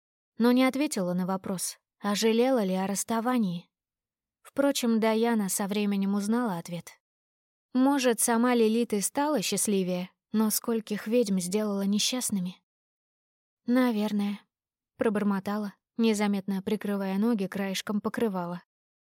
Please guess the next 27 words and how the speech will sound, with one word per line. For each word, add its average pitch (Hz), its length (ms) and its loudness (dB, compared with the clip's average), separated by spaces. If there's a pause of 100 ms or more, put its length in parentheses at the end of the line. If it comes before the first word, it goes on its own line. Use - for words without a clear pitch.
(140)
Почти 262 380 -2
полуголой 254 640 4
валяться 214 440 0
в 214 60 -2
обнимку 226 420 2
с - 140 0
оборотнем. 220 480 -2 (220)
Кошмар. 262 580 0 (500)
Но 233 140 4
ещё 233 380 2
хуже 220 320 -2
понимать, 220 420 2
что 190 260 -4
на 196 140 0
душе 220 320 0
реально 240 400 0
стало 233 340 -2
легче. 233 440 -4 (680)
Как 254 200 0
будто 254 360 0
она 240 200 4
подзарядилась 240 840 2
от 180 120 -8
мужчины 208 520 2
уверенностью 185 800 0
и 180 60 -4
спокойствием. 180 840 -4